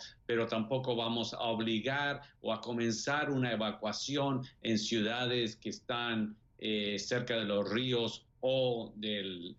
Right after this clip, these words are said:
este, los ríos, eh, sobre todo por cuando existen después de las tormentas y de todos los cambios drásticos en el clima y también en el océano. Entonces, creo que más bien fueron cuidadosos en no escandalizar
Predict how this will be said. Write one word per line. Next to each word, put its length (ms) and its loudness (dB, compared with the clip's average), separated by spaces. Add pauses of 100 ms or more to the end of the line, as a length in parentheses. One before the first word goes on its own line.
(100)
este, 800 -2
los 280 2
ríos, 300 0
eh, 100 -6
sobre 280 0
todo 340 0
por 300 -2
cuando 240 -2
existen 520 -2 (380)
después 320 -2
de 80 2
las 160 -2
tormentas 600 2
y 40 0
de 120 -2
todos 300 0
los 220 0
cambios 380 2
drásticos 480 -4
en 100 -4
el 100 -6
clima 400 0 (180)
y 120 0
también 300 2
en 120 2
el 120 0
océano. 440 -2 (160)
Entonces, 200 -6
creo 160 2
que 60 0
más 160 2
bien 200 0
fueron 220 2
cuidadosos 800 2
en 240 2
no 440 4 (160)
escandalizar 1120 0